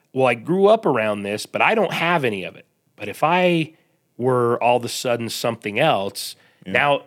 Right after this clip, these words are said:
Speaker 1: now I'm talked about and I'm exciting and I'm unique and interesting and all that stuff." By the way, I, I, somebody tell my kids, "Just because you're unique doesn't mean you're useful," you know,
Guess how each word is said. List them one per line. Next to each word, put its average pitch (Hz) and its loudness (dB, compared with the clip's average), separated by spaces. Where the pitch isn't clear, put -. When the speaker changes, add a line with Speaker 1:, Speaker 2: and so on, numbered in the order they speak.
Speaker 1:
now 143 2
I'm 127 2
talked 143 0
about 113 2
and 110 -4
I'm 104 -4
exciting 123 -2
and 104 -4
I'm 101 -6
unique 135 -4
and 117 -2
interesting 127 0
and 107 -2
all 110 0
that 110 -2
stuff." 107 -4
By 113 2
the 110 0
way, 113 -2
I, - -4
I, 190 -6
somebody 107 -4
tell - -6
my 101 -2
kids, 104 -4
"Just 175 -4
because 214 2
you're 202 0
unique 160 0
doesn't 117 -2
mean 143 -2
you're 127 0
useful," 117 -4
you 92 -12
know, 95 -4